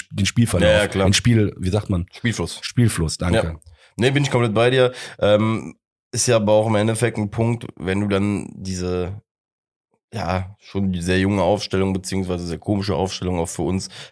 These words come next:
Speaker 2: siehst, dann siehst du, da, da kommt eins zum anderen, ne? Da hast du vorne im Endeffekt einen Kainz, der so, so, sag ich mal, sehr gestanden ist, aber selbst ein Adamian, der,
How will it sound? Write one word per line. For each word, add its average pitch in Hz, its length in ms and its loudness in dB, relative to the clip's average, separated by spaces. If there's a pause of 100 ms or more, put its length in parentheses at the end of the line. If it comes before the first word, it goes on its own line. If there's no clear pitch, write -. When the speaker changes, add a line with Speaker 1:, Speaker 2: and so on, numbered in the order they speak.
(100)
Speaker 2:
siehst, 95 320 -6
dann 90 140 -6
siehst 110 200 -2
du, 95 40 0
da, 87 120 2
da - 140 -4
kommt 104 200 -2
eins 95 180 0
zum 87 160 -4
anderen, 90 320 0
ne? 104 100 0
Da 101 120 4
hast 104 180 0
du 101 120 0
vorne 110 500 2
im 95 100 -2
Endeffekt 110 440 -2
einen 98 200 -2
Kainz, 110 500 0
der 113 180 0
so, 110 220 -2
so, 101 360 -2 (260)
sag 98 80 0
ich 95 60 0
mal, 107 120 0
sehr 107 160 2
gestanden 113 440 0
ist, 117 120 -2 (240)
aber 101 140 2
selbst 110 200 0
ein 117 60 0
Adamian, 104 560 2
der, 95 300 4